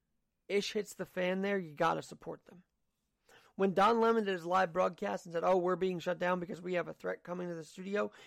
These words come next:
you support them and you don't say, "You deserve it." No, you don't say they deserve it. You say, "All right, we're here with you guys. We know you're human."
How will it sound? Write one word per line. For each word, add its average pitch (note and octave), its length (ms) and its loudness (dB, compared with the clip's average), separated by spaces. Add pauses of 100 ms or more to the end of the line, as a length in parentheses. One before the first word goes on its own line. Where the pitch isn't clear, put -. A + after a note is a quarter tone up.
you A3+ 220 2
support A#3+ 580 4
them B3 200 4
and F3 200 -4
you A3+ 160 0
don't A#3 240 4
say, A#3+ 200 4
"You G#3+ 340 -4
deserve G3 320 -4
it." - 100 -20 (380)
No, G#3 160 0
you G#3 160 0
don't A3+ 180 6
say A#3+ 200 2
they G3 140 -4
deserve - 340 -18
it. - 80 -20 (680)
You G3+ 100 -2
say, G#3 180 6
"All F#3+ 160 2
right, B3+ 260 4 (300)
we're G3 140 2
here A#3 180 -2
with B3 160 0
you G3 100 -6
guys. E3+ 280 -4
We G3+ 180 -2
know A3+ 240 4
you're G3+ 220 -2
human." G3+ 380 -12